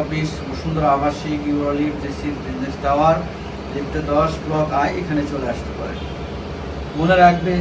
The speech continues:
যে বর্তমানে লিফট, সাততলা একটা লিফট, সেটা ত্রিশ লাখ টাকার নিচে দেওয়া খুবই কঠিন, কারণ এখানে দশ থেকে এগারো লাখ টাকা যদি ট্যাক্স আসে, সেক্ষেত্রে আপনি যদি বলেন যে চোদ্দ লক্ষ টাকায়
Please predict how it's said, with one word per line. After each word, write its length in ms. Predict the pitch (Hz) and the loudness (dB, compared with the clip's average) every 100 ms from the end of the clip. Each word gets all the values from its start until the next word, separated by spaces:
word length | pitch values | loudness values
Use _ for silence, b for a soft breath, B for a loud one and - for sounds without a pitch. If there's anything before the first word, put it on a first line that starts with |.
| 175 | 2
যে 60 | 175 165 | 0 0
বর্তমানে 420 | 170 165 160 160 151 165 | -2 -2 0 0 0 2
লিফট, 260 | 175 165 - - - - - - - | 0 0 -6 -10 -8 -10 -10 -10 -2
সাততলা 500 | 151 147 160 160 151 190 | -2 0 2 4 4 4
একটা 180 | 190 170 151 | 0 -2 0
লিফট, 240 | 156 160 156 | 0 -2 -2
সেটা 180 | 147 147 147 | -6 -6 -6
ত্রিশ 180 | - - | -6 -4
লাখ 120 | 175 156 | -4 -2
টাকার 220 | 160 160 160 | -2 0 0
নিচে 180 | 160 165 151 | 0 -2 2
দেওয়া 160 | 151 143 | 4 4
খুবই 220 | - 165 180 | 0 -2 0
কঠিন, 240 | 151 127 113 | -2 -4 -6
কারণ 140 | 139 147 151 | -4 -2 -2
এখানে 180 | 156 160 160 | -2 0 0
দশ 100 | 160 | -2
থেকে 140 | - 156 160 | -2 0 0
এগারো 200 | 160 156 | 2 2
লাখ 80 | 151 151 | 2 0
টাকা 140 | 175 165 | -2 -4
যদি 120 | 156 160 165 | -2 -2 0
ট্যাক্স 220 | 175 - 139 | -2 -2 -6
আসে, 160 | - - - B B - | -6 -8 -8 B B -8
সেক্ষেত্রে 360 | - 180 180 185 180 | -2 -2 -2 2 2
আপনি 120 | 170 180 | 2 0
যদি 120 | 175 156 | 0 2
বলেন 160 | 165 170 | 2 2
যে 40 | 175 175 | 0 -2
চোদ্দ 160 | 175 175 170 | -2 -2 -2
লক্ষ 160 | 165 175 165 | -2 -2 -2
টাকায় 220 | 160 160 | 2 2